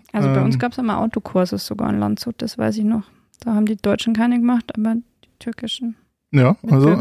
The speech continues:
Speaker 1: waren
Speaker 2: äh,
Speaker 1: am
Speaker 2: halt so mal
Speaker 1: Start.
Speaker 2: die Augen offen nach irgendwelchen Autokursos. <laughs>
Speaker 1: Ja, es seien ihnen vergönnt. Die sind jetzt auch nicht immer dabei.
Speaker 2: Ja, ich mein, was, was ist, äh, was ist noch, was ist zu erwarten von der Türkei und von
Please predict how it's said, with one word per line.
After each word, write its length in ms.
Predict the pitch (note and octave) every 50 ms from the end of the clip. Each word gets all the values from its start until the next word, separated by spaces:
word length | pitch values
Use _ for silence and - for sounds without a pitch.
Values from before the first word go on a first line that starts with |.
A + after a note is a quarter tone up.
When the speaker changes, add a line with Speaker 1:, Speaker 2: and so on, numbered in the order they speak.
| D3+
Speaker 1:
waren 140 | C#3+ C#3+ D3
Speaker 2:
äh, 40 | D#3
Speaker 1:
am 60 | D3
Speaker 2:
halt 140 | C#3+ C#3 -
so 80 | - D3+
mal 100 | D3 C#3+
Speaker 1:
Start. 40 | C#3+
Speaker 2:
die 60 | D3
Augen 200 | - C3+ C3+ C#3+
offen 220 | - E3 - - D#3+
nach 100 | C#3+ C#3+
irgendwelchen 380 | D#3 C#3+ C#3 C#3 C3 - C3+
Autokursos. 640 | - C3 E3 - G#3+ - - G#3+ G#3+ G#3+ B3 A#3+ - - - - - - - - - -
<laughs> 80 | D#3+ - - - - - - - _ _ _ _ _ -
Speaker 1:
Ja, 140 | E3 D3+ D#3+ F#3+
es 100 | G3 -
seien 180 | - G3 G3 G3+
ihnen 160 | G#3 G#3 G3
vergönnt. 500 | F3+ - F3+ - F#3+ F#3+ G3+ A3 A3 - _ _ _ _ _ _ _ _ _ _
Die 60 | -
sind 120 | - G3+ G3
jetzt 120 | F#3+ -
auch 80 | - F#3+
nicht 140 | G3 G3+ G3
immer 200 | - G#3 G#3+ G#3
dabei. 480 | F#3+ F#3 F3+ F#3+ F#3+ F#3+ G3 G3 F#3+ - _ _ _ _ _ _ _ _ _ _ _ _
Speaker 2:
Ja, 340 | - A#2 A2 G#2+ A2+ A#2 A#2 B2
ich 60 | C3+
mein, 160 | C3 B2 C3
was, 240 | B2+ C3 - - -
was 120 | C#3 B2+
ist, 320 | D3 D#3+ - - - - -
äh, 300 | C3+ B2+ B2+ B2+ - C3
was 140 | C3+ B2+
ist 140 | D3+ D3 -
noch, 120 | D3 C#3 -
was 140 | C#3 C#3 C#3+
ist 140 | D#3+ - -
zu 100 | - D#3
erwarten 580 | C3+ B2 A#2+ A#2+ C3+ F3+ - - A3 A3 G#3+
von 200 | - - G3+ G3+
der 240 | F#3+ G3+ G3+ G3+ -
Türkei 500 | - - G3+ G3 - - F#3 F#3+ G3+ G3+
und 180 | F3 F3 F3 -
von 420 | - E3 E3 E3 E3 E3 E3+ E3+